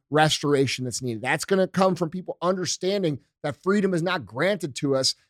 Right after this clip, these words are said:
It is actually taken and earned through our own decisions and actions and path, okay? And then understanding that we have an obligation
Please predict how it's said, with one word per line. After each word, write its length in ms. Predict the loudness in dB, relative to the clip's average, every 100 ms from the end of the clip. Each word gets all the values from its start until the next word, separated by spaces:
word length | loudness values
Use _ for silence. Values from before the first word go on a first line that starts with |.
| -6
It 80 | -2
is 100 | 0
actually 400 | 0 -2 -4 -4
taken 500 | -4 -2 0 0 -2
and 140 | -6 -2
earned 500 | 2 4 4 0 -4
through 240 | -2 4 6
our 180 | 4 2
own 220 | 2 2
decisions 500 | 0 0 0 0 -4
and 80 | -6 0
actions 400 | 0 0 -6 -6
and 140 | -8
path, 340 | 0 2 2 -6 _ _ _ -6
okay? 360 | 0 2 2 _ _
And 160 | 2 4
then 140 | 6
understanding 760 | 6 4 2 4 4 6 2 0 _ 4
that 260 | 4 4 _ _ 4
we 140 | 10
have 200 | 10 10
an 80 | 6
obligation 1000 | 6 6 4 6 6 6 4 2 0